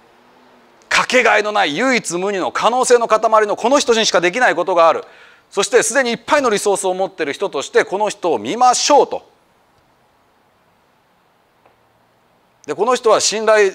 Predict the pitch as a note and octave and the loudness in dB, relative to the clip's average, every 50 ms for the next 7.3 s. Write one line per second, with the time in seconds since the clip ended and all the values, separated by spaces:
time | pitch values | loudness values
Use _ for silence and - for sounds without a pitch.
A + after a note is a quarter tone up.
0 | D#3+ D#3 D#3 D#3+ F3 B3 A#3+ G3 D3 - D3 B2+ G#2+ F#2+ - D#2+ - _ - D3 | -4 -6 -4 -4 -2 -2 -4 -4 -4 -4 -2 -2 -4 -4 -6 -12 -18 _ -10 -6
1 | G3 A#3+ B3+ B3+ _ _ _ _ _ _ _ _ _ _ _ _ _ _ _ _ | -4 -4 -6 -6 _ _ _ _ _ _ _ _ _ _ _ _ _ _ _ _
2 | _ _ _ _ _ _ _ _ _ _ _ _ _ - - D3 E3+ D#3 C3+ D3 | _ _ _ _ _ _ _ _ _ _ _ _ _ -10 -8 -6 -6 -4 -2 0
3 | D#3 D#3 D#3 D3+ B2+ G2+ - - C#3+ G3 A3+ A#3 D#4 - _ _ _ _ _ _ | 2 2 2 2 0 -2 -6 -4 -2 -2 -2 -2 -4 -12 _ _ _ _ _ _
4 | _ _ _ _ _ _ - A#2+ C#3+ D#3+ D#3+ E3 D#3+ D#3+ D#3 D3 A#2+ G#2 - F3+ | _ _ _ _ _ _ -2 0 2 2 2 2 2 2 0 0 -2 -4 -4 -4
5 | F3 E3+ E3+ - - - F3+ G#3+ A3 F#3+ D3+ B2+ - - E3 D#3 G#3 A3+ - F#3 | -4 -2 -4 -6 -6 -2 0 2 2 2 0 -2 -4 -4 -2 0 0 0 0 0
6 | E3+ E3+ D#3 - B3+ G#3+ D#3 C#3+ D#3+ E3 E3 - F#3+ C3+ A2+ A#2+ C#3+ E3 E3 - | -4 -4 -6 -6 -6 -4 -2 0 0 0 0 -2 -2 -4 -4 -4 -2 -2 -2 0
7 | - E3+ B2 F#2 - - | 0 -2 -4 -6 -8 -12